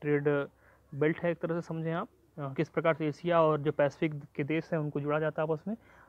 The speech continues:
और इनके बीच में व्यापार करने की बात की जाती है। एआरसी का फुल मतलब होता है Asset Reconstruction Company। अब इसके बारे में देखिए, सीधा सा मतलब समझ लें कि एआरसी क्या होता है,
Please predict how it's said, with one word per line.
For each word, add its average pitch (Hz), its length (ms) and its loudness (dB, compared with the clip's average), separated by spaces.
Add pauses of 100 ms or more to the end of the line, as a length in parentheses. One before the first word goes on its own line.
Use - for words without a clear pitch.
(120)
और 143 360 6
इनके 147 300 -2
बीच 143 200 -4
में 139 60 -4
व्यापार 135 320 -2
करने 135 220 -6
की 139 80 -8
बात 131 200 -2
की 143 100 -6
जाती 147 260 -4
है। 170 120 -6 (520)
एआरसी 196 400 8
का 226 220 10
फुल 220 260 2
मतलब 208 300 2
होता 202 220 2
है 214 280 0 (580)
Asset 214 380 6
Reconstruction 202 760 0 (120)
Company। 135 380 0 (560)
अब 160 240 2
इसके - 220 -4
बारे 190 240 4
में 190 180 -2
देखिए, 185 440 0
सीधा 180 340 2
सा 180 80 0
मतलब 165 280 0
समझ 160 200 -2
लें 214 120 -4
कि - 80 -4
एआरसी 151 300 -2
क्या 151 140 -2
होता 147 200 -2
है, 339 60 -4